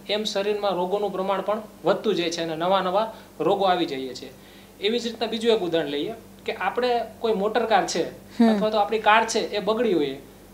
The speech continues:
Speaker 1: બગડી જઈએ તો આપણે શું આપણે રીતે repair કરશું?
Speaker 2: નહીં.
Speaker 1: આપણે
Speaker 2: હમ.
Speaker 1: કોઈ mechanic છે એને બતાવીશું. તો
Speaker 2: બરાબર.
Speaker 1: આ તો આપણું શરીર છે, એ છે live આપણું body છે. તો એમાં તો આપણે કોઈ પણ આપણને ખરાબી આવે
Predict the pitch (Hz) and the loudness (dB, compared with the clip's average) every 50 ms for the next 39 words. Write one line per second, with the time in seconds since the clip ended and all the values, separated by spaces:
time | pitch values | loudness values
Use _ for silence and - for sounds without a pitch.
0 | - 180 220 233 247 240 190 190 170 165 165 165 - 180 175 180 - 233 240 226 | -4 -2 0 0 0 2 2 2 2 2 0 0 2 2 2 2 2 0 0 0
1 | - 240 226 214 220 220 214 190 190 190 - 226 220 220 220 240 220 214 226 220 | 2 2 2 2 2 2 2 0 0 2 2 2 2 2 2 0 0 2 0 -2
2 | 220 220 226 220 - - - 226 220 220 220 208 202 190 185 180 - - - - | -2 -2 -6 -10 -10 -4 0 2 4 4 4 4 2 0 -2 -4 -8 -16 -20 -14
3 | - - 165 165 202 202 226 226 - - - - - - - - 226 214 196 196 | -8 -6 -6 -2 0 0 0 0 -2 -6 -14 -20 -20 -10 -2 0 2 2 4 2
4 | 190 190 202 202 247 233 226 220 220 - 220 208 214 247 254 - - - 196 214 | 2 0 2 4 4 4 4 2 0 0 0 0 0 0 -4 -6 -4 -2 0 6
5 | - 233 190 156 143 143 139 131 - - - - - - 196 196 190 180 170 165 | 8 8 8 6 4 0 -4 -8 -10 -14 -18 -12 -6 -2 0 0 0 0 -2 -4
6 | - 151 170 185 - 240 220 214 226 240 240 220 - 214 240 247 226 185 - - | -2 -2 -2 2 4 6 6 6 4 2 -2 2 6 6 8 8 6 2 0 -4
7 | 156 147 147 - 185 208 220 214 - 247 226 180 175 185 214 226 220 190 - 196 | -6 -6 -6 -4 -4 -4 -4 -2 0 0 0 4 6 6 6 6 6 2 0 -2
8 | 196 190 202 196 175 - - - - - 175 202 220 214 185 - - 196 226 - | -2 -2 -2 -4 -4 -6 -10 -14 -8 0 2 4 4 4 2 0 -2 -2 -2 -4
9 | - - - - - - - - 185 160 - - 185 202 220 240 247 240 240 240 | -6 -10 -18 -20 -20 -20 -12 -8 -8 -8 -4 -4 -2 0 2 2 2 4 4 4
10 | 226 220 220 226 240 240 240 226 202 - - - - 220 240 233 233 254 240 240 | 4 4 4 4 4 4 4 2 0 -2 -8 -2 2 2 4 4 4 2 2 2
11 | 240 240 240 240 226 - - - - 214 233 247 233 240 233 202 208 240 233 185 | 2 0 -2 -4 -4 -6 -6 0 4 6 6 6 6 4 4 6 6 6 6 6
12 | 131 | 4